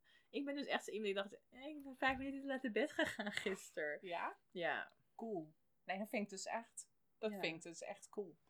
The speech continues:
Speaker 1: Ja.
Speaker 2: Ik zou dat, eh, ja, ik ben, ik ben een ongelofelijke braafste.
Speaker 1: Mhm.
Speaker 2: Dat had ik dus nooit van mezelf ge-, verwacht. Maar als je, eh, als ik, als ik een regel zou hebben,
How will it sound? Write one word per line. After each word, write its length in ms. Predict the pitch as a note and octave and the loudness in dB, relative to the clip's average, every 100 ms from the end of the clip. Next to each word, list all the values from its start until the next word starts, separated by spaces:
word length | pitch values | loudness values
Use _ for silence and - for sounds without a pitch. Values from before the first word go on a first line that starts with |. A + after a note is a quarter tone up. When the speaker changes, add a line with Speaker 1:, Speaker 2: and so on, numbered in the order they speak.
| _ - | _ -2
Speaker 1:
Ja. 100 | F#3 | 4
Speaker 2:
Ik 80 | |
zou 180 | D3+ G#3 | 10 10
dat, 160 | F3+ - | 10 4
eh, 160 | - - | -2 6
ja, 320 | G#3 F3 - - - - | 8 8 4 -10 -16 -4
ik 160 | B3+ | -2
ben, 320 | B3+ B3 A#3+ - _ _ _ | 2 2 2 -4 _ _ _
ik 140 | B3 A3+ | -6 -2
ben 180 | A3+ | -2
een 160 | G#3+ G3+ - | 0 -4 -6
ongelofelijke 640 | - B3+ A#3+ A#3+ A#3+ A3+ F#3+ | -4 -2 -2 -2 -2 -4 -4
braafste. 600 | F#3 G#3 B3+ C#4 - G#4+ B4 _ | -2 0 0 -4 -10 -10 -12 _
Speaker 1:
Mhm. 300 | G3+ F3 G3+ F4+ _ | -8 -6 -6 -8 _
Speaker 2:
Dat 120 | E3+ | -6
had 180 | F3 G#3+ | -2 -2
ik 100 | F3+ | -2
dus 160 | F3 E3 | -6 -4
nooit 300 | F#3+ A3+ B3 | 0 0 0
van 160 | F3+ | -4
mezelf 340 | F3+ F3 F3 - | -4 -6 -6 -8
ge-, 220 | E3+ E3 | -14 -16
verwacht. 600 | - - E3 F#3 F4+ - - _ _ | -16 -10 -4 -2 -4 -6 -18 _ _
Maar 160 | F#3 G3 | 4 6
als 200 | A#3 - | 6 4
je, 300 | A3 G#3+ G#3+ _ _ _ _ _ | 4 2 0 _ _ _ _ _
eh, 340 | F#3 F#3 F3+ | -10 -8 -4
als 140 | - G#3+ | -2 -2
ik, 220 | A#3+ - _ _ _ _ _ - _ _ _ | -4 -8 _ _ _ _ _ -20 _ _ _
als 240 | A3 D#4+ | 6 8
ik 80 | D4 | 6
een 140 | A3 G#3 | 4 6
regel 320 | A#3+ D#4+ C#4+ | 4 2 -2
zou 240 | C4 B3 A#3+ | 2 2 2
hebben, 360 | B3 E4 B4+ | 4 4 2